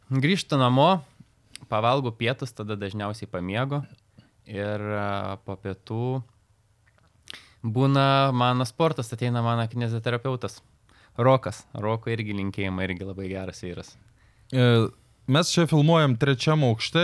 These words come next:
Speaker 2: ir aš iškart klausiau, kaip tau seksis pakilti tą trečią aukštą. Pažymėsiu, kad čia nėra lifto, tai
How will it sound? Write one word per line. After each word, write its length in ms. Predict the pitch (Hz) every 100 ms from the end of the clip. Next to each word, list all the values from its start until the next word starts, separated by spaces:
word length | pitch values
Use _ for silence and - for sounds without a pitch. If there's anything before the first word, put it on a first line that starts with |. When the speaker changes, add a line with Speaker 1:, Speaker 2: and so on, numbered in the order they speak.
| 175
Speaker 2:
ir 180 | 156 151
aš 140 | 147 -
iškart 420 | 127 - 143 143
klausiau, 460 | - 139 147 - 139
kaip 220 | 120 143
tau 160 | - 123
seksis 560 | 113 143 - - 120 - - - 123
pakilti 500 | 113 123 113 175 135
tą 160 | 113 113
trečią 460 | 110 135 120 139 156
aukštą. 320 | 151 147 117 - - -
Pažymėsiu, 560 | 127 110 131 160 - 127
kad 100 | 117
čia 140 | 147
nėra 380 | 139 143 139 139
lifto, 400 | 127 151 - 139
tai 220 | 117 135